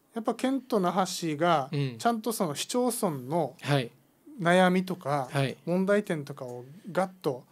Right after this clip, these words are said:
Speaker 1: 国とかに
Speaker 2: うん。
Speaker 1: 言って、国にも言うし、県にも言って、
Speaker 2: うんうんうん。
Speaker 1: それで、あの、やっぱり、その窮状を訴えていくというか、
Speaker 2: うんうん。
Speaker 1: っ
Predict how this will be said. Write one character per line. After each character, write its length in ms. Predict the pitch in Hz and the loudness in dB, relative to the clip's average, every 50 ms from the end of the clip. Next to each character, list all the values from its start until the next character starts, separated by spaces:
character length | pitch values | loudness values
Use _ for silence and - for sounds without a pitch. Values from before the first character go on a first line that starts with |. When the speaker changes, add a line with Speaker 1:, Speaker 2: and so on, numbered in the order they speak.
| _ _ _ _ _ | _ _ _ _ _
Speaker 1:
国 280 | - - 202 196 196 190 | 2 4 6 6 6 4
と 100 | 190 180 | 2 2
か 140 | - 143 127 | 2 0 -2
に 180 | 127 127 127 127 | -2 -4 -4 -2
Speaker 2:
う 60 | 139 | 0
ん。 300 | 139 143 127 117 113 113 - _ _ _ _ _ - | 0 0 -2 -4 -8 -14 -20 _ _ _ _ _ 4
Speaker 1:
言 100 | 175 180 | 4 4
っ 40 | |
て、 460 | 175 - _ - 160 147 135 131 151 214 - _ _ - - _ _ _ _ _ | 4 2 _ 2 4 4 4 2 -2 -6 -14 _ _ -20 -20 _ _ _ _ _
国 220 | - - 202 208 208 | 2 6 8 8 10
に 120 | 214 214 | 10 10
も 100 | 208 180 | 10 8
言 140 | 151 143 143 | 8 6 4
う 20 | |
し、 160 | 135 - - 143 | 2 0 -2 -2
県 240 | - - 190 190 | 4 4 6 6
に 80 | 175 156 | 6 4
も 100 | 139 127 | 2 0
言 180 | 127 135 151 156 | 0 2 2 2
っ 20 | |
て、 60 | 151 - _ - | 0 -2 _ -2
Speaker 2:
う 60 | 165 | 0
ん 40 | 151 | 4
う 40 | 156 | 8
ん 20 | |
う 220 | - 196 180 156 131 127 120 | 8 10 10 8 6 2 -4
ん。 80 | 120 117 - - - _ | -10 -14 -18 -20 -20 _
Speaker 1:
そ 180 | - - - 240 | -4 2 4 6
れ 100 | 254 254 | 6 8
で、 300 | 247 262 254 233 208 - - - - - | 10 10 10 10 8 4 -6 -8 0 2
あ 120 | 190 170 | 4 4
の、 120 | 160 147 | 6 6
や 80 | 143 147 | 4 4
っ 40 | 139 | 4
ぱ 160 | - - 147 | 4 2 2
り、 340 | 139 139 135 127 127 143 - _ - - - - - 480 - | 4 4 2 0 -2 -4 -6 _ -20 -20 -20 -20 -20 -20 -12
そ 140 | - - 147 | -6 -6 -4
の 120 | 135 127 | -4 -6
窮 320 | - - - 208 202 190 180 | -4 2 6 8 10 10 10
状 280 | 160 170 165 156 156 | 10 10 10 10 10
を 80 | 151 151 | 8 6
訴 180 | 151 - 170 156 | 4 4 4 4
え 60 | 143 | 4
て 100 | 147 147 | 4 -2
い 40 | 139 | -4
く 80 | - | -4
と 100 | - - | -2 -2
い 40 | 135 | -2
う 60 | 127 | -2
か、 280 | - 156 156 156 143 135 | 2 4 6 6 6 4
Speaker 2:
う 40 | 139 | 0
ん 40 | |
う 20 | 135 | -4
ん。 40 | |
Speaker 1:
っ 20 | 127 | -8